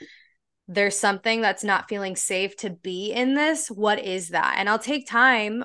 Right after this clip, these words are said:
and close my eyes, and I'll go, I'll do, like, a somatic process with my body, just really allowing myself to be in my body, do some breath work, feeling into it. And then I start to realize, like, "Oh, it's this story I'm telling," or, "Oh, this pattern is coming up." And so I really encourage everyone to just start creating, like, a little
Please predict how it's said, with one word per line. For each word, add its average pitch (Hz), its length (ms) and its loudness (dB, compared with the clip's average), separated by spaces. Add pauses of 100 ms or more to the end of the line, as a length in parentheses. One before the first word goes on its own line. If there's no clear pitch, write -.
and 190 200 -6
close 208 280 -4
my 220 100 0 (100)
eyes, 196 220 2
and 208 80 -6
I'll 190 80 -4
go, 196 320 -2
I'll 196 100 0
do, 196 160 -4
like, 190 140 -2
a 196 80 -2
somatic 190 400 -4
process - 420 -4
with 190 120 -8
my 185 120 -2
body, 170 360 0
just 175 180 -10
really 240 160 2
allowing 190 300 4
myself 190 300 -6
to 202 100 -6
be 180 240 -8
in 185 100 -6
my 185 120 -2
body, 180 260 0
do 190 80 -6
some 202 160 -8
breath 180 260 0
work, 175 200 -6
feeling 185 360 -10
into 175 400 -6
it. 170 220 0 (640)
And 220 200 2
then 208 400 2
I 208 100 -2
start 202 240 -2
to 202 60 -6
realize, 190 380 0
like, 185 220 -6
"Oh, 190 260 2
it's 170 260 -4 (120)
this 180 220 -2
story - 800 -4
I'm 160 140 -4
telling," 160 300 -6
or, 160 80 -2
"Oh, 190 120 2
this 180 240 -2
pattern 180 540 4
is 170 80 -6
coming 165 360 -8
up." - 200 -4
And 185 180 -6
so 170 460 0
I 196 120 2
really 208 420 -2
encourage 190 540 -4
everyone 175 360 -4
to 175 120 -16
just 226 200 -6
start 254 280 0
creating, 196 600 -4
like, 170 240 -6
a 170 100 -2
little 196 520 -2